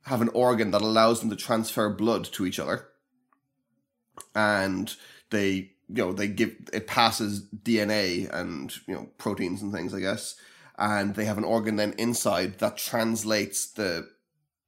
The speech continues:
D N A and whatever it received into language that is understood by them. And then recodes it back into D N A for storage.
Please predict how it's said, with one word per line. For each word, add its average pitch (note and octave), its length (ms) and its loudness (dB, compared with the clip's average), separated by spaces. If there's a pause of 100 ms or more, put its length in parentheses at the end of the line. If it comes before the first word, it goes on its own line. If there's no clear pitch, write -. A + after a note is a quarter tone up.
(340)
D A2 160 2
N G2 80 0
A F#2+ 220 2
and F2+ 300 -4
whatever G#2 260 -2
it G2 80 -4
received F#2 640 -4 (140)
into G2+ 640 0
language - 580 -2
that - 160 -4
is D#2+ 180 -6
understood F#2+ 380 -6
by - 140 -8
them. - 200 -16 (2000)
And A2 140 -2
then G2+ 160 -2
recodes A2 460 0
it A2+ 100 -6
back G#2+ 180 0
into G2 140 -6
D G2+ 180 -2
N G2 80 0
A F#2+ 120 0
for - 100 -10
storage. E2+ 540 -8